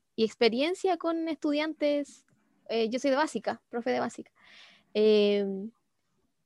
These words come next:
y la verdad es súper fuerte cómo se trata todavía, cómo la escuela todavía está súper, súper retrógrada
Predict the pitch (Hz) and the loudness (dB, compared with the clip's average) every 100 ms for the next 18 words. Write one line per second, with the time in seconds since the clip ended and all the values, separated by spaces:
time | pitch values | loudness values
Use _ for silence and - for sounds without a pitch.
0 | - - 233 226 214 247 294 311 302 - | -6 2 4 4 4 2 4 2 0 -4
1 | 254 285 302 285 277 - 254 302 - 330 | 2 6 8 6 -2 0 0 0 -2 -4
2 | - 330 330 330 330 330 330 339 - 311 | 2 4 4 2 0 0 0 -4 -2 -4
3 | - 269 294 294 285 277 262 254 277 262 | 2 2 4 2 2 4 4 6 4 2
4 | 262 269 269 240 - 254 254 254 233 220 | 0 2 2 2 2 4 6 6 6 6
5 | 220 - 226 214 220 220 220 - 208 220 | 2 -4 -6 0 0 2 -2 -6 -4 0
6 | 220 214 226 220 208 208 220 | 2 4 4 6 6 6 4